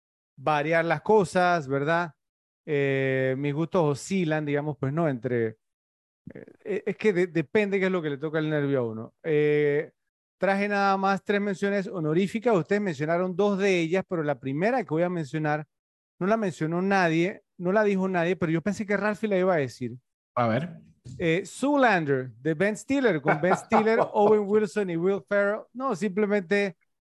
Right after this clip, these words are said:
Speaker 1: Zoolander, una película divertida, ¿cierto? Es una ponchera, aparece Owen Wilson. Ustedes saben que a mí me gusta, vamos, pues, ese club, digamos, de, de, de comediantes.
Speaker 2: Sí.
Speaker 1: Cuando salió, o sea, la segunda parte nada que ver, es una porquería,
Speaker 2: No.
Speaker 1: ¿cierto?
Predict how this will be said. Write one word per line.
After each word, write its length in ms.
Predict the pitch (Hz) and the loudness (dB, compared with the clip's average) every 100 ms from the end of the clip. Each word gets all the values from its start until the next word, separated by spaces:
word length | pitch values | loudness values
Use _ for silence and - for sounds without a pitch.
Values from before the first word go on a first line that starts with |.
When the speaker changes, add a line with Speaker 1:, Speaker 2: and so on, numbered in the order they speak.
| _ | _
Speaker 1:
Zoolander, 440 | - 196 214 214 214 | -4 2 4 4 2
una 140 | 214 | 2
película 600 | 190 175 180 190 175 185 - | 0 -2 0 2 2 0 -10
divertida, 840 | 156 139 143 147 - 190 185 180 175 | -6 -2 0 0 2 4 6 4 2
¿cierto? 300 | 170 165 180 | -2 -4 -4
Es 60 | |
una 280 | 165 170 170 | -4 -4 -4
ponchera, 600 | 180 180 - 190 185 180 | -4 -8 0 2 4 4
aparece 500 | 180 147 143 156 139 | 2 -2 -4 -6 -2
Owen 260 | 165 160 156 | 0 0 0
Wilson. 380 | 151 180 165 175 | 0 0 0 -2
Ustedes 300 | 147 175 147 | -2 -2 0
saben 320 | 175 175 175 - _ _ _ | 0 0 -4 -12 _ _ _
que 100 | 143 | -4
a 60 | 139 | -2
mí 140 | 170 | 0
me 140 | 175 | 0
gusta, 380 | 175 196 180 175 | 2 2 2 0
vamos, 380 | 160 170 156 139 - | 0 -2 -8 -8 -4
pues, 180 | 156 - | -4 -2
ese 280 | 180 156 180 | -4 -4 -6
club, 340 | - 190 180 | 0 0 2
digamos, 440 | 165 170 170 175 - | 0 0 2 -2 -6
de, 360 | _ 147 139 131 | _ 0 2 0
de, 300 | 127 131 139 | 0 0 -2
de 200 | 143 139 | -4 -4
comediantes. 880 | 143 143 160 180 175 160 180 170 - | -2 0 2 2 2 -2 -4 -4 -8
Speaker 2:
Sí. 540 | 139 143 131 120 131 156 | -10 -8 0 2 2 -2
Speaker 1:
Cuando 300 | 190 190 190 | -6 -4 -4
salió, 380 | - 185 180 196 | 0 0 2 2
o 40 | |
sea, 160 | 170 202 | 0 -2
la 140 | 185 | -4
segunda 320 | 151 214 269 | -2 -2 0
parte 260 | 208 185 185 | 0 0 0
nada 280 | 180 180 170 | 0 0 0
que 140 | 143 | -2
ver, 160 | 135 165 | -2 -2
es 60 | |
una 200 | 156 170 | -2 -4
porquería, 380 | - 117 131 135 | -6 -6 -2 2
Speaker 2:
No. 160 | 185 175 - - | 4 2 -2 -4
Speaker 1:
¿cierto? 280 | 160 - | -4 -2